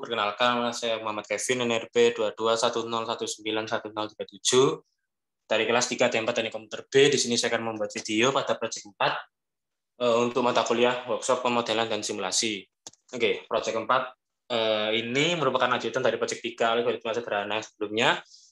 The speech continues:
di mana kilas balik dari project, eh, yang sebelumnya, di mana kita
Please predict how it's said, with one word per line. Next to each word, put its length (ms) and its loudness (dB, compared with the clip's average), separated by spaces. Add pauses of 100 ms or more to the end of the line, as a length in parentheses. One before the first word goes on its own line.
(140)
di 80 2
mana 240 4
kilas 240 4
balik 560 2
dari 400 2
project, 640 -2
eh, 720 0 (480)
yang 160 2
sebelumnya, 560 0
di 80 -2
mana 160 0
kita 560 4